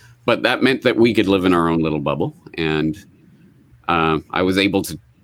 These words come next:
get out of my house and do things. In fact, yeah, the, the Japanese response was funny in some respects because all, uh, basically every company and what have you would, um, say, you know, on your, uh, uh,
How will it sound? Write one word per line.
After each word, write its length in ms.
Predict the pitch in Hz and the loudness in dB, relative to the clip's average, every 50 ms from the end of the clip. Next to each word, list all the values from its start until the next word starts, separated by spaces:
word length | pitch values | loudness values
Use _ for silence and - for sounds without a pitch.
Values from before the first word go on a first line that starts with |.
| - | -4
get 140 | - 101 101 101 | -2 -2 0 0
out 120 | 101 95 | 0 0
of 60 | 95 | 0
my 100 | 95 87 | 0 0
house 380 | 92 104 104 113 113 - - - | 0 0 -2 -2 -4 -6 -6 -4
and 180 | 85 78 76 - - _ _ _ _ _ _ _ - - _ _ _ - _ _ - _ _ 98 | -4 -4 -4 -8 -14 _ _ _ _ _ _ _ -20 -20 _ _ _ -20 _ _ -20 _ _ -2
do 160 | 98 110 104 | 0 2 2
things. 200 | 104 107 110 110 | 2 2 4 4
In 100 | 156 156 | 4 4
fact, 300 | 151 208 208 202 - - - - - - | 4 2 0 -2 -4 -8 -14 -16 -8 0
yeah, 160 | - 165 180 | 2 2 4
the, 260 | 170 151 170 156 - | 4 2 2 2 2
the 200 | 165 143 156 147 | 4 4 4 2
Japanese 540 | 127 117 135 156 160 175 190 170 165 151 127 | 2 0 0 0 0 2 2 2 2 2 2
response 400 | 123 113 - - 120 117 110 - 101 | -2 -4 -2 0 0 0 0 0 -2
was 280 | 101 92 - - - _ _ _ _ _ _ _ _ _ _ _ _ _ _ _ _ _ | -2 -2 -4 -8 -14 _ _ _ _ _ _ _ _ _ _ _ _ _ _ _ _ _
funny 340 | - 156 151 147 110 92 87 | 0 2 2 2 2 2 0
in 220 | - - 98 95 90 | -2 -2 -2 -2 -2
some 240 | - - 113 110 98 | 0 0 0 0 0
respects 500 | 87 82 - - 71 71 - - - - | -2 -4 -6 -6 -6 -8 -8 -12 -14 -6
because 520 | - 101 - - 104 92 87 - - - - - - - - - - - _ | -6 -4 0 0 0 -2 -2 -6 -12 -14 -18 -20 -20 -20 -20 -20 -20 -8 _
all, 300 | - 123 135 127 127 127 98 | 0 2 4 4 4 2 2
uh, 240 | 76 107 90 101 82 | 2 2 2 0 0
basically 680 | 95 120 113 - 156 160 160 165 156 - 127 120 110 | -2 -4 -2 0 2 2 2 0 0 0 2 2 2
every 220 | 110 101 104 101 | 2 2 2 0
company 440 | 98 - 113 107 101 104 101 98 95 | 0 0 -2 -2 0 0 2 2 2
and 140 | 92 90 90 | 0 0 -2
what 120 | 90 90 | -2 -2
have 180 | 95 92 90 82 | -2 -4 -4 -2
you 200 | 87 87 85 80 - | -2 -2 -4 -4 -4
would, 320 | 95 98 98 90 85 78 - - | -4 -2 -2 -2 -4 -6 -6 -4
um, 240 | 85 87 82 80 82 | -2 -2 0 -2 -2
say, 240 | - - 131 110 101 | -2 -2 0 0 2
you 160 | 95 90 92 | 0 0 0
know, 140 | 98 85 80 | -2 0 0
on 160 | 85 92 90 | 0 0 0
your, 240 | 82 85 82 80 - _ _ _ - - _ | 0 0 -2 -2 -4 _ _ _ -20 -10 _
uh, 120 | - 117 - - - - - - - _ - - | -4 -4 -4 -4 -8 -20 -20 -20 -20 _ -10 -8
uh, 40 | - | -6